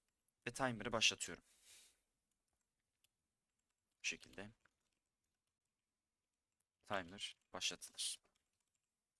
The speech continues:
Şimdi alarm aktif. True yapacağım. Bu sayede alarmımız aktif olacak. Capture değil, true.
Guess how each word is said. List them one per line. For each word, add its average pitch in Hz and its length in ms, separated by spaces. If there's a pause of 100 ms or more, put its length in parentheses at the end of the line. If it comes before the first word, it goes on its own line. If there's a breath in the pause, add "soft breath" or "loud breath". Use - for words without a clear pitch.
(1400 soft breath)
Şimdi 170 240
alarm 160 360
aktif. - 540 (400)
True 143 300
yapacağım. 156 420 (600)
Bu - 80
sayede 135 440 (120)
alarmımız 120 480
aktif - 320
olacak. 95 400 (1160)
Capture - 420
değil, 76 240
true. 127 380